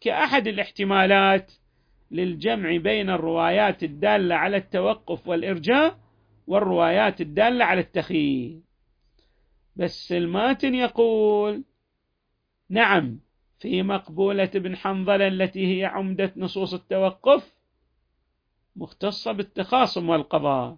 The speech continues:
فقد يكون لها دليل، يعني تدلل على هذا الوجه الذي ذهب إليه الأمين الاسترابادي." بس إحنا ألغينا خصوصية،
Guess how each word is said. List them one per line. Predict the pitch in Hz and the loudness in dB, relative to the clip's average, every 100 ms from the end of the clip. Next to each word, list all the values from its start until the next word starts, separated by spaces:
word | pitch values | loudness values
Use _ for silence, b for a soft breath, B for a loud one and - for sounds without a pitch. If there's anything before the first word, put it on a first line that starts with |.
| - | -14
فقد | - 196 185 | -4 -2 0
يكون | 190 208 220 | -2 -2 -4
لها | 233 254 | 0 0
دليل، | 240 214 220 247 196 147 | 2 0 0 -2 -2 -4
يعني | 147 160 | -4 -4
تدلل | 156 160 208 226 190 | -4 -4 -2 -4 -2
على | 202 262 | 0 4
هذا | 247 220 | 4 2
الوجه | 202 202 160 180 | 0 0 0 -2
الذي | 165 156 170 | -2 -2 -2
ذهب | 156 185 175 | -2 -2 -2
إليه | 175 175 190 185 | -2 -2 0 -2
الأمين | - 180 170 | -2 -4 -4
الاسترابادي." | 160 - 156 156 147 131 131 - b b b b b b b - | -6 -4 -2 0 0 -2 -6 -16 b b b b b b b -10
بس | 160 - | -10 -4
إحنا | 185 190 214 240 - | -4 -2 -2 -2 0
ألغينا | 185 156 143 214 214 185 165 | -2 -2 0 0 -2 -4 -4
خصوصية، | - 165 - 160 - 180 170 160 | -6 -10 -8 -10 -6 -6 -4 -4